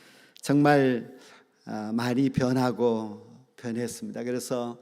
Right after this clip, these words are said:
지금은 뭐 거리에서 전도하고 이렇게 하는 것도, 학교 앞에서 아이들 전도하고 하는 것도 매우 이제 또 불편하고 힘든 점들이 있습니다. 마치 차가운 시멘트 건물들이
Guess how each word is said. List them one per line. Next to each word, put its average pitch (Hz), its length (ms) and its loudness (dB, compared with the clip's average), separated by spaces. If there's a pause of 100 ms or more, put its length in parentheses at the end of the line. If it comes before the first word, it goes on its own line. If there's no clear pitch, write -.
(340)
지금은 123 680 -2
뭐 113 220 -2
거리에서 123 480 0
전도하고 117 640 0
이렇게 113 240 -8
하는 113 220 -4
것도, 110 360 -6
학교 120 280 -6
앞에서 117 380 -6
아이들 117 340 -4
전도하고 123 540 -2
하는 117 220 0
것도 135 560 -2 (340)
매우 117 540 4
이제 98 400 -8 (460)
또 104 80 -16
불편하고 113 580 -4
힘든 127 540 0
점들이 104 440 -8
있습니다. - 420 -16 (760)
마치 120 640 -4 (460)
차가운 160 540 2
시멘트 143 1200 0
건물들이 143 1080 0